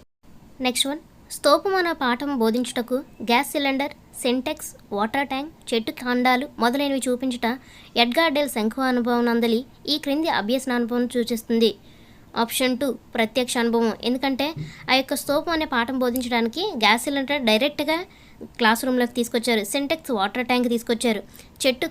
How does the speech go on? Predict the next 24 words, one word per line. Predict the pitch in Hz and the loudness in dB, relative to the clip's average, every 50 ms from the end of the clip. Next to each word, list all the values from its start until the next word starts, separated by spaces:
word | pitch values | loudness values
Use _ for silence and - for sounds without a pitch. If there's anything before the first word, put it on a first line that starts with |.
| - - | -4 -4
కాండాలు | 226 196 233 262 254 269 262 254 269 302 - - - | -2 -2 0 4 4 4 4 2 0 -2 -4 -8 -4
తీసుకొచ్చారు. | 247 240 220 - 240 226 - 240 220 196 208 - - - - - | -4 -2 0 0 -2 0 2 0 0 0 -2 -8 -18 -20 -12 -2
So, | - 359 320 294 | 0 0 0 2
ఇవన్నీ | 254 247 262 294 320 302 262 - - | 0 0 0 0 -2 -2 -2 -2 2
షేప్ | 269 254 269 269 302 | 2 2 4 4 2
ఎలా | 269 262 262 269 269 | 2 2 2 0 -2
ఉంటుంది, | 269 247 269 254 254 269 262 247 240 - | -2 -4 -2 0 0 0 -2 -4 -6 -6
స్తూపంలో | - - 240 240 240 262 262 254 254 247 226 | -2 0 0 0 2 2 2 2 4 4 2
ఉంటుంది. | 214 220 214 202 190 202 - - - - - | 2 0 -2 -4 -6 -8 -10 -16 -20 -10 -2
So, | - 349 320 | 0 2 2
అవి | 269 247 233 214 | 4 4 4 4
డైరెక్ట్గా | 220 233 285 285 - 311 294 302 294 294 269 | 4 4 2 0 -2 -2 -2 -2 -2 -2 -2
తీసుకొని | 254 247 254 - 277 269 262 | -4 -4 -2 -2 0 0 0
వచ్చి | 226 226 - 262 262 320 370 - - - - - - - | 0 0 -2 -2 -2 -2 -6 -10 -18 -20 -20 -14 -6 0
పా-, | 233 226 220 214 233 - - - | 2 4 4 4 2 0 -2 -2
పాఠాన్ని | 240 247 233 285 285 277 262 247 | 0 0 0 0 0 0 2 2
అనేది | 240 240 233 330 294 240 | 2 2 2 0 0 2
బోధిస్తున్నారు. | 240 226 233 226 - - 214 202 214 - | 2 2 2 2 0 -2 -2 -2 -2 -4
So, | 302 311 | -4 -2
ఇది | 277 240 247 240 | 2 2 2 2
ఏమవుతుంది, | 254 254 254 240 254 254 311 381 - - | 2 2 0 -2 -2 -4 -4 -4 -2 -2
ప్రత్యక్ష | 226 214 - - 277 269 - - 254 226 | -2 -2 -2 -4 -6 -4 -2 -2 0 2
అనుభవం | 226 220 226 226 220 | 2 2 2 2 2
అవుతుంది. | 214 202 - 220 208 202 | 0 0 -2 -2 -2 -2